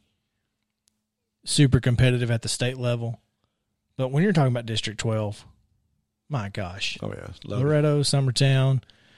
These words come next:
Speaker 1: I mean, that's, that's the problem with this coaching search that Mount Pleasant's having right now in basketball.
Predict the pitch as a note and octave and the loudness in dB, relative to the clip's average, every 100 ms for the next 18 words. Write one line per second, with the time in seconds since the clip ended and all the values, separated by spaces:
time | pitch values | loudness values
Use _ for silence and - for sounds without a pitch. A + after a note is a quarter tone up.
0 | _ _ D3+ D#3 G3+ G3 D#3+ G#3 F#3 G3 | _ _ 2 4 4 2 2 2 2 -4
1 | - G3+ G3 F#3+ F#3 F3+ D#3+ - D#3+ E3+ | -2 2 4 4 4 2 0 -8 -6 -2
2 | - - G3 G3+ D#3+ B2+ D3 D3+ - D#3 | -2 2 2 2 -2 0 -2 -2 -4 -2
3 | D3+ E3 C3+ F3 G3 A#2+ B2 A2+ A2+ A2+ | -2 -2 0 0 -2 -4 -4 -4 -4 -4
4 | A#2 A#2 A#2 D3+ F3 - G2 F2+ - | -4 -4 -4 -4 -6 -8 -10 -14 -20